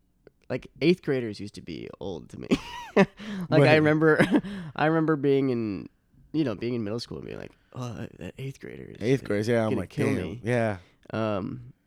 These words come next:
Speaker 1: anyways, what the f-
Speaker 2: Um,
Speaker 1: <laughs>
Speaker 2: but yeah, so I went to,
Speaker 1: Greensboro,
Speaker 2: went
Speaker 1: yeah.
Speaker 2: to school, yeah.
Speaker 1: Yeah.
Speaker 2: Electrical engineering, yeah, so, like, that.
Speaker 1: Yeah, you, s-, wait,
Speaker 2: So what
Speaker 1: civil
Speaker 2: happened is,
Speaker 1: engineering?
Speaker 2: like, I went, yeah, I went to, I went to state for electrical engineering, and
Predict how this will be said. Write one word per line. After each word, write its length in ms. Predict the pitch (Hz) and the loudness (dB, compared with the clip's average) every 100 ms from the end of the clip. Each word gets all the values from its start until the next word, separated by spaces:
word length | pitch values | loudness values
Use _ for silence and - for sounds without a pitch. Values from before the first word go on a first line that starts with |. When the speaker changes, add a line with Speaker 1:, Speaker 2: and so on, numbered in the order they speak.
| _ _ _ - | _ _ _ -6
Speaker 1:
anyways, 320 | 139 127 113 | -2 -2 -4
what 220 | - 147 - | -6 -8 -8
the 80 | - _ - _ _ _ _ - | -20 _ -20 _ _ _ _ 0
f- 300 | 120 113 107 | 0 2 2
Speaker 2:
Um, 140 | 104 - _ | 0 -8 _
Speaker 1:
<laughs> 100 | - | -2
Speaker 2:
but 80 | 135 | 2
yeah, 160 | 156 | 2
so 300 | 127 127 113 | 2 0 0
I 160 | 110 113 | 0 0
went 180 | 117 - | -2 -2
to, 100 | 113 | 4
Speaker 1:
Greensboro, 360 | 170 151 117 | 4 4 -2
Speaker 2:
went 120 | 101 | -2
Speaker 1:
yeah. 140 | 123 113 | -2 -2
Speaker 2:
to 60 | |
school, 580 | 113 - 120 113 117 107 | -6 -8 -4 -2 -2 -2
yeah. 240 | 123 107 101 | -2 -4 -6
Speaker 1:
Yeah. 300 | - 87 - 139 _ _ _ _ | -10 -10 -10 -14 _ _ _ _
Speaker 2:
Electrical 360 | - 110 117 113 | -10 -10 -6 -6
engineering, 440 | 104 95 107 110 | -6 -8 -8 -6
yeah, 180 | 90 120 | -6 -6
so, 160 | 104 104 | -4 -2
like, 160 | 107 - | -2 0
that. 340 | 120 120 _ | 0 0 _
Speaker 1:
Yeah, 120 | - 175 | 6 8
you, 180 | 160 113 | 8 2
s-, 160 | 131 - | -8 -2
wait, 360 | 160 147 110 | 0 0 2
Speaker 2:
So 100 | - | 8
what 60 | 156 | 10
Speaker 1:
civil 80 | 170 | 10
Speaker 2:
happened 220 | 208 185 | 10 8
is, 140 | 156 | 6
Speaker 1:
engineering? 120 | 147 - | 4 4
Speaker 2:
like, 40 | |
I 40 | 127 | 2
went, 240 | 147 - | 2 0
yeah, 160 | 175 131 | 0 2
I 40 | |
went 140 | 135 147 | 0 0
to, 200 | 127 110 | -2 -2
I 60 | |
went 160 | 117 156 | -2 -2
to 220 | 123 113 - | -2 -4 -6
state 420 | - - 143 - | -6 0 0 0
for 60 | |
electrical 240 | 117 120 123 | -4 -2 -4
engineering, 500 | 107 104 120 113 104 | -4 -2 0 -2 -4
and 320 | 107 104 95 | -4 -4 -6